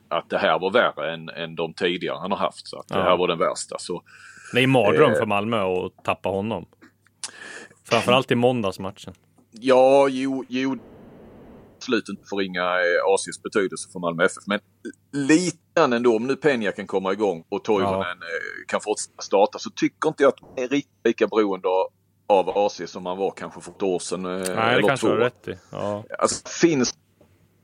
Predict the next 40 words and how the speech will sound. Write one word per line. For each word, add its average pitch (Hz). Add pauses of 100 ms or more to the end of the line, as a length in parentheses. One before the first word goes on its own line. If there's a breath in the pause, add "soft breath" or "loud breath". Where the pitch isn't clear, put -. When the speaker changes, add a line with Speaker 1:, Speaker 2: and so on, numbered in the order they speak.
(840 loud breath)
Speaker 1:
Det 117
var 113
ju 113
någon 113
som 110
i, 104 (100)
jag 107
live-rapporterade 98
igår 107
matchen 95
och 92
så 95
var 92
det 90
någon 90
läsare 90
som -
skrev 82
in 80
att, -
eh, 82
det 95
är 92
för 101
dåligt 92
att -
inte 98
ha 85
någon 85
backup -
på, 85 (100)
på 95
A -
C, -
eh, 78
ersättare. 78 (180)
Men, 95 (300)
men 110
jag 110
menar, 104